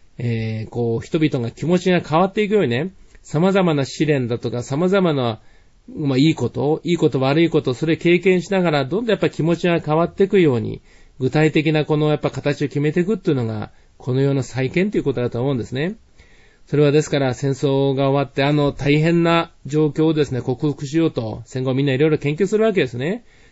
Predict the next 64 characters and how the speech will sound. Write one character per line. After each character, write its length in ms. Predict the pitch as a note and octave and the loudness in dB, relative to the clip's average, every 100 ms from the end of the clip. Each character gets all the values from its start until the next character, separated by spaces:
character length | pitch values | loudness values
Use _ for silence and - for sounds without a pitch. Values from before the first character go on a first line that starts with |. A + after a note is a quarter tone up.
| _ | _
社 140 | A#2 | -6
会 180 | B2+ B2 | -4 -4
主 80 | - | -2
義 120 | B2 | -4
も 120 | A#2 | -4
研 240 | A2 B2+ B2 | -2 -4 0
究 180 | C3+ | 0
す 100 | B2+ | 2
る 100 | C#3+ | -2
し、 120 | B2+ A#2+ | -2 -6
社 160 | C3 | -6
会 180 | C3 A#2+ | -4 -2
民 140 | A#2+ | -2
主 140 | C3 D#3 | -2 -2
主 120 | E3+ | -2
義 80 | D#3 | -2
も 100 | B2 | 0
研 200 | C#3+ D3 | -2 0
究 180 | F3+ E3+ | 0 0
す 100 | E3+ | 0
る 120 | E3+ | -2
し、 280 | C3+ A#2 - _ _ | -2 -6 -10 _ _
品 220 | - C3+ | -2 -2
質 140 | - | -2
改 200 | - C3+ | -2 -2
善 160 | C3 C3+ | 0 0
運 120 | D#3+ | 0
動 100 | D3 | 0
も 80 | A#2 | -2
研 200 | C#3+ D#3 | -2 0
究 160 | F3 D#3+ | 0 0
す 120 | E3 | -2
る 100 | D#3 | -4
し、 240 | - G#2 - - - - - - | -4 -12 -16 -20 -20 -20 -20 -4
右 220 | B2+ D#3+ | 0 2
だ 120 | G#3 | 4
と 80 | F3+ | 2
か 100 | D3 | 2
左 280 | C3 C3+ C#3 | 2 2 2
だ 120 | D3+ | 2
と 100 | C#3+ | 0
か 100 | A#2 | 0
い 80 | A#2+ | 0
う 40 | |
の 80 | A#2 | 0
は 60 | A2+ | -2
あ 40 | |
れ、 100 | A#2 | -2
自 200 | A2+ A#2 | -2 -2
分 160 | C#3 F3+ | 0 0
の 80 | F3 | 0
気 120 | D#3 | 0
持 120 | F#3 | 0
ち 100 | G3 | 2
の 100 | F#3 | 0
器 160 | G#3 G3 | 2 2
量 120 | D#3 | 2
の 80 | A#2 | 2
問 160 | A#2 | 0
題 160 | B2+ B2+ | 0 0
で 80 | B2 | -2
す 100 | - | -4
か 80 | |
ら、 320 | A#2 A#2+ G#2+ | -4 -4 -6